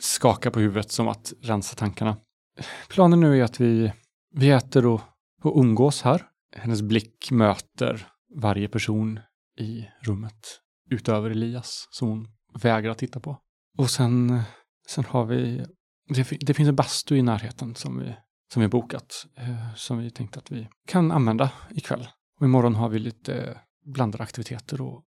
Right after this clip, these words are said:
och, och så som vi kan, kan prata om då. Eh, eh, ja, eh, i alla fall. Eh, jag, enligt avtal måste jag också tacka,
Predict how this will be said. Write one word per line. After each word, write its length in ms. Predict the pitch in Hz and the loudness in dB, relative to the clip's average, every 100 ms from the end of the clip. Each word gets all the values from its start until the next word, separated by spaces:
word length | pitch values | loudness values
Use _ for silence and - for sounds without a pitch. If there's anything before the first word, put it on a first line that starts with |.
| _ | _
och, 360 | - 147 131 131 | -10 -8 -8 -6
och 100 | 123 | -8
så 160 | - 120 | -6 -8
som 140 | - | -8
vi 60 | 120 | -10
kan, 380 | 127 120 117 117 _ - | -10 -12 -14 -18 _ -10
kan 140 | 120 | -8
prata 260 | 110 101 113 | -6 -6 -6
om 60 | |
då. 220 | 113 190 - _ _ _ | -2 -2 -4 _ _ _
Eh, 200 | 156 131 | -2 -2
eh, 280 | 139 139 131 | 0 2 4
ja, 260 | 160 143 143 | 4 4 2
eh, 240 | 139 117 | 0 2
i 60 | 143 | 2
alla 100 | 127 | 4
fall. 260 | 127 - - | 2 -2 -6
Eh, 360 | 147 131 123 123 117 - _ _ _ | -2 0 0 -2 -4 -10 _ _ _
jag, 480 | 147 151 151 165 143 - - 151 - - - | 6 8 6 2 -6 -8 -14 -14 -14 -16 -4
enligt 260 | 147 131 | 2 6
avtal 260 | 139 120 135 | 6 6 4
måste 260 | 135 - 127 | 2 0 -2
jag 40 | |
också 140 | - | -2
tacka, 480 | 123 - - 131 117 | -6 -8 -2 0 0